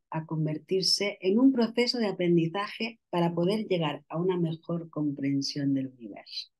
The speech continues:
Bueno, aquí ya empezamos a subir de tono, ¿eh? Y a darnos cuenta que no estamos hablando de un romance, que no es una historia de amor medieval como podría ser la de la reina Ginebra con Lanzarote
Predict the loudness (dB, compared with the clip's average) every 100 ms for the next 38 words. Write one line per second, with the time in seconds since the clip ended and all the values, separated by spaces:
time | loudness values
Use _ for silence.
0 | _ _ _ _ _ _ _ _ _ _
1 | 0 2 4 4 4 4 4 2 0 -2
2 | -2 0 2 4 4 4 4 4 4 0
3 | -2 -4 0 2 2 2 0 2 4 6
4 | 4 2 2 0 -2 -2 -2 0 0 0
5 | 0 0 0 2 2 2 0 0 -2 -4
6 | -2 2 2 2 0 -2 -8 _ _ _
7 | _ _ _ _ 4 6 6 4 4 4
8 | 6 6 6 4 4 4 4 2 2 0
9 | -2 0 -2 -6 _ -2 0 2 2 0
10 | 0 2 2 2 0 0 0 0 0 0
11 | -4 -8 _ -12 0 4 6 6 4 2
12 | 0 0 0 -2 -6 -2 0 0 0 2
13 | 0